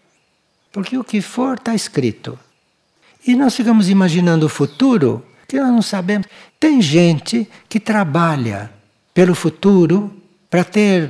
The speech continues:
garantia na velhice e que vai morrer daqui a pouco. Vai ficar tudo aí num banco. E ele não viveu o presente. Então precisa jamais pensar no passado e nem no futuro.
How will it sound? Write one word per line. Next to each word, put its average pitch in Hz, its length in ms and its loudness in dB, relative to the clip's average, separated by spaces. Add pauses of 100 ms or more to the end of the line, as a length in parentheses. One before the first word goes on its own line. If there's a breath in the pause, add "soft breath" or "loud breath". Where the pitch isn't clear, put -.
(140)
garantia 175 640 2
na 151 100 0
velhice 151 640 0
e 247 160 -4
que 233 140 -2
vai 240 100 0
morrer 233 300 2
daqui 240 180 -4
a 226 80 -2
pouco. - 480 -4 (760)
Vai 226 100 -4
ficar - 180 -6
tudo 294 240 -2
aí 285 100 -2
num 294 200 -4
banco. 226 420 -6 (680)
E 220 160 0
ele 254 120 0
não 247 200 2
viveu 208 560 -2
o 175 80 -4
presente. 139 720 -8 (500)
Então 262 300 -2
precisa 165 800 -4 (340)
jamais 175 680 -2
pensar 170 420 -4
no 143 120 -6
passado 190 640 -6
e 165 100 0
nem 185 260 0
no 185 100 0
futuro. 139 680 -4